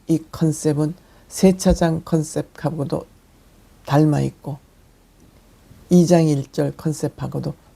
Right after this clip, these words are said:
딱 닮아 있는 그런 예능입니다. 그러니까 장민호 씨는 길거리 예능,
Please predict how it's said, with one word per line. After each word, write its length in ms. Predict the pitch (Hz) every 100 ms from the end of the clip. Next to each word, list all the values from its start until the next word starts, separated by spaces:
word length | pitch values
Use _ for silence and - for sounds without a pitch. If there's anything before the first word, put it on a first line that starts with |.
| -
딱 280 | 190 -
닮아 380 | - 135 143 135
있는 280 | 135 135 127 - _ _
그런 280 | - 156 147 151
예능입니다. 640 | 143 135 135 - 165 - - - _
그러니까 460 | 170 170 165 - 160 - _
장민호 460 | - 156 175 175 151
씨는 400 | - 139 127 139 _ _ _ _ _
길거리 580 | - 175 - 165 147 139
예능, 300 | 131 135 147